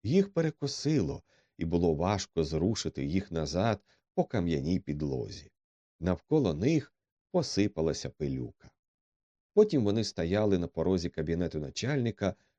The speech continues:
роззираючись. «Наважуся сказати,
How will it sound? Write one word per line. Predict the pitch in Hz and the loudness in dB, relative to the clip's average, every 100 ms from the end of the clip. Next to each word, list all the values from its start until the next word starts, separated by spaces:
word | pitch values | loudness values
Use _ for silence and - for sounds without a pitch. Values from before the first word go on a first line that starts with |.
| - | -2
роззираючись. | 90 87 85 85 78 71 - - - - - _ _ _ _ _ 92 | 2 2 2 0 0 -4 -8 -12 -12 -14 -16 _ _ _ _ _ -2
«Наважуся | 92 87 95 92 92 - 92 | 0 2 0 0 -4 -2 -4
сказати, | 85 - 87 78 120 143 - 80 | -4 -6 -6 -2 -2 -4 -6 -10